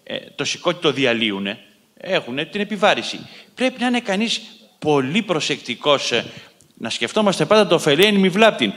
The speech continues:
Όχι μόνο το ωφελέν, μπορεί να κάνουμε μεγαλύτερη βλάβη. Θέλω λοιπόν να βάλω ένα σκεπτικισμό.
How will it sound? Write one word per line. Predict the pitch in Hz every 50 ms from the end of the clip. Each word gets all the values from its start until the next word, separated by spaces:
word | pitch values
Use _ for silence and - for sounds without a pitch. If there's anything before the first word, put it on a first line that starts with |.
| - - -
Όχι | - - - 247
μόνο | 233 247 240 226
το | 180 180
ωφελέν, | 165 156 151 139 127 123 113 110 107 110 - - - -
μπορεί | 156 202 214
να | 202
κάνουμε | 202 208 220 214 202 175
μεγαλύτερη | - 135 120 139 180 214 185 175 139 117
βλάβη. | 110 104 87 76 71 - - - - _ _ _ _ _ _ _ _ _
Θέλω | _ - 185 196 208 196
λοιπόν | 170 147 170 190 202 180
να | 151 143
βάλω | 180 - 190
ένα | 190 196 190
σκεπτικισμό. | - - - - - - 208 202 - - 123 107 - - 104 90 - 95 98 87 73 - - _